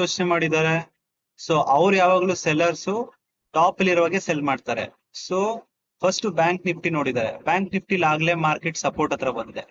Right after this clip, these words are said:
so ಇದು ಇನ್ನೂ ಕೆಳಗಡೆ ಹೋಗಲ್ಲ. ಆಮೇಲೆ ನಿಫ್ಟಿ ನೋಡಿದ್ದಾರೆ, so ನಿಫ್ಟಿಲಿ ಮಾರ್ಕೆಟ್ ರೆಸಿಸ್ಟೆನ್ಸ್ ಹತ್ರ ಬಂದಿದೆ, so ಇಲ್ಲಿ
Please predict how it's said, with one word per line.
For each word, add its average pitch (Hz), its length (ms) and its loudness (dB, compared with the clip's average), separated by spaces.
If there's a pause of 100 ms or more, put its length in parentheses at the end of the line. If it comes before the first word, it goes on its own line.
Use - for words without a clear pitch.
(160)
so - 80 -4 (100)
ಇದು 175 120 -2
ಇನ್ನೂ 208 140 2 (100)
ಕೆಳಗಡೆ 175 340 2
ಹೋಗಲ್ಲ. 127 260 0 (840)
ಆಮೇಲೆ 196 320 2
ನಿಫ್ಟಿ 185 320 -2
ನೋಡಿದ್ದಾರೆ, 143 400 2 (140)
so - 60 -6 (140)
ನಿಫ್ಟಿಲಿ 196 480 -2
ಮಾರ್ಕೆಟ್ 180 400 0 (140)
ರೆಸಿಸ್ಟೆನ್ಸ್ 170 380 -2
ಹತ್ರ 147 240 -2
ಬಂದಿದೆ, 117 280 -4 (200)
so 196 100 0 (680)
ಇಲ್ಲಿ 233 140 0